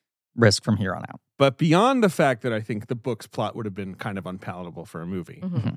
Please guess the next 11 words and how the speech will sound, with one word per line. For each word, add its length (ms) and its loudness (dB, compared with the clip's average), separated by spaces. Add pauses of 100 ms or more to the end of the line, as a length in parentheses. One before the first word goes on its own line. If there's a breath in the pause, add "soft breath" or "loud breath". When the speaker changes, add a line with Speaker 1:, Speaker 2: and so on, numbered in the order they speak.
Speaker 2:
that 140 0
he 140 0
read 340 4
that 220 0
book 380 -10 (720)
and 220 0
then 260 0 (180)
fundamentally 1200 4 (220)
changed 500 -4
its 180 -4
takeaway 540 -6